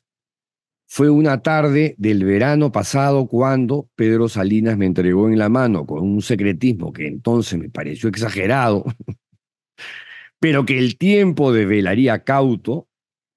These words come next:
un mecanoscrito anillado fruto de más de cuatro años de trabajo.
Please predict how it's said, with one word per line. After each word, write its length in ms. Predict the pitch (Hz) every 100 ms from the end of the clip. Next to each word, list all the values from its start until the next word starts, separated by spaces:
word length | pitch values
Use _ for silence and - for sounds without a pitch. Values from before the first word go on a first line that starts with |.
| _ _ _ -
un 240 | 180 185
mecanoscrito 920 | 190 175 135 120 113 - 165 180 160
anillado 720 | 147 135 110 123 151 151 127 117
fruto 460 | - 143 143 151
de 120 | 113
más 200 | 104 127
de 100 | 131
cuatro 540 | 113 127 127 117 113 113
años 300 | 117 117 113
de 100 | 101
trabajo. 480 | 78 67 71 -